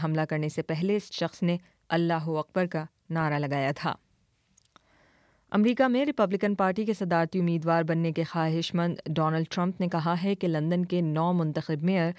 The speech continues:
امریکہ میں مسلمانوں کے داخلے پر ان کی مجوزہ پابندی سے مستثنی ہوں گے۔ اپنے عقیدے کے سبب لندن کے نو منتخب میئر صادق خان نے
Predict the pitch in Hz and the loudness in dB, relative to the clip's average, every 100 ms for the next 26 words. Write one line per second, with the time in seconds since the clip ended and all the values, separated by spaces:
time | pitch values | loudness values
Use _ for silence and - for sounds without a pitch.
0 | - - - 190 202 208 208 196 233 220 | -12 -14 0 2 4 2 2 2 0 0
1 | 190 170 175 170 160 147 151 185 180 180 | 0 2 2 0 0 0 0 -2 0 0
2 | 185 - _ - 185 190 185 180 175 _ | -2 -4 _ -2 2 2 2 0 -2 _
3 | _ _ _ _ - 175 170 180 185 185 | _ _ _ _ 0 2 4 4 4 2
4 | 190 147 - 156 156 170 175 - 160 170 | 2 -2 0 0 2 2 0 0 -2 -4
5 | - 151 - 143 143 139 - 147 _ _ | -6 -8 -2 -2 -2 -4 -4 -10 _ _
6 | - - 180 196 190 185 180 185 190 185 | -20 -8 -4 0 -2 0 0 0 -2 -2
7 | 185 233 208 180 180 190 196 190 175 208 | -2 -2 0 2 2 0 0 0 0 0
8 | 202 175 156 170 151 156 190 - 151 143 | 0 -2 -2 -2 -2 -2 -4 -2 -2 -2
9 | 156 - 180 185 160 185 | -6 -4 -2 -2 -2 -4